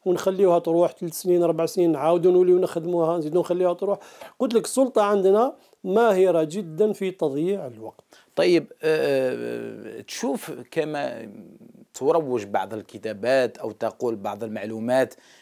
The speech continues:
Speaker 2: بأنه هذا التعديل الدستوري، آه، بين طياته يحمل صراع بين أطراف السلطة، خليني نقول بين المخابرات والرئاسة كما يروج؟
Speaker 1: لا، هذا تقريبًا الآن صار ملموس صراحة. يعني الصراع الآن في أجنحة السلطة عندنا موجود.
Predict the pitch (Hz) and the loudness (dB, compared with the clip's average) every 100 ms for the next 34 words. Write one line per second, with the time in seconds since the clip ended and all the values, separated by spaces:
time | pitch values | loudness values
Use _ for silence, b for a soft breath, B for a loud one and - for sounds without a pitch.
0 | b - 127 139 139 123 131 113 - 120 | b -10 -8 -6 -4 -2 -2 -4 -4 -4
1 | 117 113 110 131 - 147 143 131 - b | -4 -8 -12 -12 -2 0 0 -2 -8 b
2 | b b - 117 117 113 113 113 123 151 | b b -14 -10 -8 -8 -8 -6 -2 -2
3 | 143 147 135 156 151 143 143 147 151 135 | 0 -2 2 2 2 -2 0 -2 -2 -4
4 | 117 - - 135 143 151 127 131 123 117 | -4 -8 -4 0 2 2 0 -4 -4 -4
5 | 131 131 - 110 - 127 127 151 156 _ | -2 -2 -4 -12 -8 -6 -2 -4 -6 _
6 | _ _ 120 120 123 - 135 120 117 117 | _ _ -4 -2 -4 0 0 0 -2 -2
7 | 113 104 104 110 110 113 110 107 101 107 | -2 -4 -6 -4 -2 -4 -6 -10 -10 -10
8 | 110 - 101 - 104 104 101 110 123 - | -10 -10 -14 -16 -16 -12 -10 -10 -10 -14
9 | _ _ _ _ _ _ _ 480 330 311 | _ _ _ _ _ _ _ -6 -4 -2
10 | 269 - - 233 208 208 196 185 208 202 | -4 -4 -4 -2 0 2 2 0 -2 -2
11 | 196 185 175 156 147 202 220 - 156 196 | 0 2 2 2 4 2 0 -2 -2 -2
12 | 185 - 160 139 123 131 - 151 165 202 | -4 -8 -8 -6 -6 -10 -6 -2 0 0
13 | 165 185 180 151 - - 160 170 151 160 | -2 -2 -2 -2 -6 -6 -2 -2 -2 -6
14 | - 190 175 165 156 143 185 165 190 220 | -6 -8 -4 -2 -2 0 0 2 2 0
15 | 175 160 147 160 165 117 | 0 0 0 2 2 0